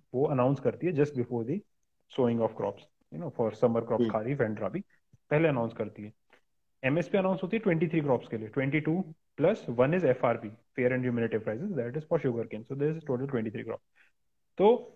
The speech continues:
Speaker 1: अब क्या, अब इसमें बताता हूँ, अब ये, हम्म, हरियाणा पंजाब का क्या हो रहा है। In fact, protest तो नीचे छत्तीसगढ़ तक हो रही है, लेकिन यहाँ पे बहुत ज्यादा है। तो reasons क्या हैं इन
Speaker 2: हम्म।
Speaker 1: चीजों के?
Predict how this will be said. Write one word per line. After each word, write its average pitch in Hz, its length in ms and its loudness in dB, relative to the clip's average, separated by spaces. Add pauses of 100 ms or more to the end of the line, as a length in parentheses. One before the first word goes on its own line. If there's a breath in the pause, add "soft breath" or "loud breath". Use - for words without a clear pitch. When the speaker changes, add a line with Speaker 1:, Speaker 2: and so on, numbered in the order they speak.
(240)
Speaker 1:
अब 160 120 4
क्या, 196 220 2 (280)
अब 147 380 -2
इसमें 170 220 0
बताता 180 260 2
हूँ, 196 80 4
अब 185 60 -4
ये, 185 120 4
हम्म, 135 640 -4
हरियाणा 139 360 2
पंजाब 131 400 0
का 135 100 0
क्या 123 140 -2
हो 123 60 2
रहा 156 80 0
है। 165 60 4
In 156 60 -2
fact, 208 140 6
protest 180 420 0
तो 220 100 4
नीचे 175 240 0
छत्तीसगढ़ 175 440 0
तक 180 60 -4
हो 160 160 2
रही 185 120 2
है, 202 60 2
लेकिन 190 200 2
यहाँ 131 200 4
पे 165 100 0
बहुत 139 240 4
ज्यादा 135 320 2 (460)
है। 107 240 -6 (440)
तो 156 80 4
reasons 135 400 2
क्या 120 100 -6
हैं 104 60 0
इन 123 60 8
Speaker 2:
हम्म। 107 100 2
Speaker 1:
चीजों 107 320 -10
के? 104 100 -12